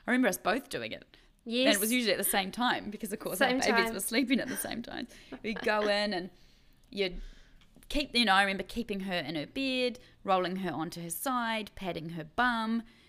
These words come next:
Speaker 2: Yeah.
Speaker 1: Literally physically settling her back to sleep so that she was learning, her body was learning that she has a big sleep at that time.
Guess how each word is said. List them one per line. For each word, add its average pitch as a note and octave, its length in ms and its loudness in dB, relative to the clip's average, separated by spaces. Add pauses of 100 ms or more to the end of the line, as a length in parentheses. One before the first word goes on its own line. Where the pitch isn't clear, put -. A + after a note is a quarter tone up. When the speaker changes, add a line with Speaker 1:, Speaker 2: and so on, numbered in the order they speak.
(320)
Speaker 2:
Yeah. A#3+ 280 -4
Speaker 1:
Literally B3+ 540 2
physically A3+ 560 -2
settling F#3 480 -2
her F#3 160 -2
back F3+ 300 -6
to - 100 -12
sleep C4 480 -6 (880)
so G#3+ 260 0
that G3+ 160 -2
she - 180 -2
was F#3+ 280 -6
learning, G3 580 2
her F#3+ 100 -6
body G3 440 0
was F3+ 180 -4
learning F3+ 480 -2
that C#3 160 -6
she F#3+ 140 -8
has F3+ 320 -8
a F3 40 -4
big E3+ 240 -10
sleep - 320 -8
at - 180 -12
that - 180 -12
time. - 340 -8